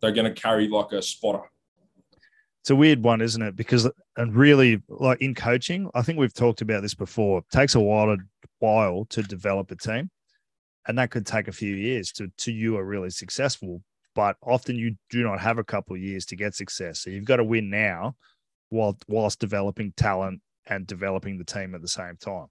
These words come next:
Speaker 2: So I, I can see why it's a hard one for Rennie, but I agree with you. Like, they, I think picking and sticking might be better for a guy like Tane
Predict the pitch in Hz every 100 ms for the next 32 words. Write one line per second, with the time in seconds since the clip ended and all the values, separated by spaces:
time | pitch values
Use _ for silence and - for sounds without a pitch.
0 | _ _ _ _ _ _ _ - 117 120
1 | 123 135 92 139 147 123 - 120 110 110
2 | 104 98 98 98 101 95 87 92 90 98
3 | 143 156 _ _ _ _ _ _ _ _
4 | _ _ 107 101 107 95 98 98 92 92
5 | 95 90 _ _ - 113 113 110 _ _
6 | _ _ 120 127 110 123 120 117 98 -
7 | 107 104 110 101 101 101 95 101 87 95
8 | 98 127 - 107 95 - 95 98 95 92
9 | - - 101 98 95